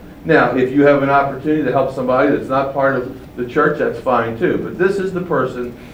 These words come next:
that God blesses, those within the ranks of his people. So there's the principle. Person who God blesses, the person who considers thoughtfully the plight of the poor. Now,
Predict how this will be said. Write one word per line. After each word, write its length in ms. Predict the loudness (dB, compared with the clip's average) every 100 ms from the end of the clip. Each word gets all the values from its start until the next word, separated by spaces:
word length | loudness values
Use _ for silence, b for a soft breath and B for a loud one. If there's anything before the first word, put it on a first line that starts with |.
| B -8
that 100 | 0
God 300 | 4 4 4
blesses, 500 | 4 4 0 -6 2
those 320 | 4 4 2
within 320 | -4 -4 -2
the 80 | 0
ranks 460 | 2 2 0 -4
of 140 | -10 -10
his 180 | -12 -10
people. 380 | -10 -10 -10 -16 -18 -20 -20 -20 -20 -2
So 200 | 4 6
there's 260 | 6 4 2
the 120 | 2
principle. 480 | 2 2 -2 -10 -14 -18 -20 -20 -20 -20 -20 -20 -20 -8 2
Person 340 | 4 4 2
who 180 | 2 4
God 280 | 6 6 4
blesses, 600 | 4 4 2 -2 -4 -12 -18 -20 -18
the 60 | -6
person 640 | -2 -2 -2 -8 -10 -12 -20 -20 -14
who 180 | -10 -10 -12
considers 640 | -14 -4 2 2 2 -2 -8 -14 0
thoughtfully 640 | 2 4 2 -2 -2 -4 -12 -16
the 100 | -16
plight 320 | -8 -4 -4
of 80 | -4
the 120 | -10 -16
poor. 200 | -14 -14 -16 -20 -20 -20 -20 -20 -2
Now, 340 | 2 2 0